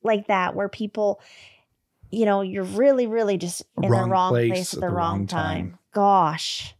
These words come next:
Speaker 2: Yeah.
Speaker 1: Like, those parents are, they, I imagine they, you know, gosh, like, why did I let them go sleep over? Right? And
Speaker 2: Yeah.
Speaker 1: they didn't do anything wrong. Like,
Speaker 2: No.
Speaker 1: nothing wrong, but it just,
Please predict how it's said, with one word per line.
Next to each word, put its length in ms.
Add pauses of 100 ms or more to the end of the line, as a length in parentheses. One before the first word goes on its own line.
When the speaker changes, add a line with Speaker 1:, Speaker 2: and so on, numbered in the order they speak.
(140)
Speaker 2:
Yeah. 200 (960)
Speaker 1:
Like, 160
those 200
parents 560
are, 280 (160)
they, 260
I 180
imagine 440
they, 220 (460)
you 140
know, 300
gosh, 520
like, 160
why 240
did 100
I 140
let 260
them 220
go 180
sleep 340
over? 500 (540)
Right? 420
And 180
Speaker 2:
Yeah. 60
Speaker 1:
they 200
didn't 360
do 220 (140)
anything 580
wrong. 480
Like, 160
Speaker 2:
No. 260
Speaker 1:
nothing 460
wrong, 340
but 140
it 140
just, 280